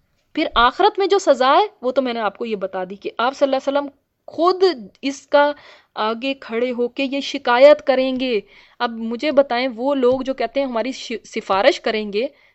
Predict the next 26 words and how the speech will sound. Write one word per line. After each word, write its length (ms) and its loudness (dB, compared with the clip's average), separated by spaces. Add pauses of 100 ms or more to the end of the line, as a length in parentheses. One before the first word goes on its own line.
(120)
मुसलमानों 480 -2
में 100 0
से 120 -4
ही 100 -4
है 60 -6
ना, 260 -10
लोग 180 -4
कहते 180 -2
हैं 40 0
हमारी 180 0
सिफारिश 380 -2
करेंगे, 300 -10 (260)
तो 140 -14
आज 240 0
आपने 240 0
तो 160 -6
उन-, 200 -10
उनके 260 -8
लाए 320 -2
हुए, 240 -4 (120)
उनकी 240 -10
जो 160 -8
ज़ुबान 420 -4
से 140 -6
निकला 280 -8
हुआ 120 -6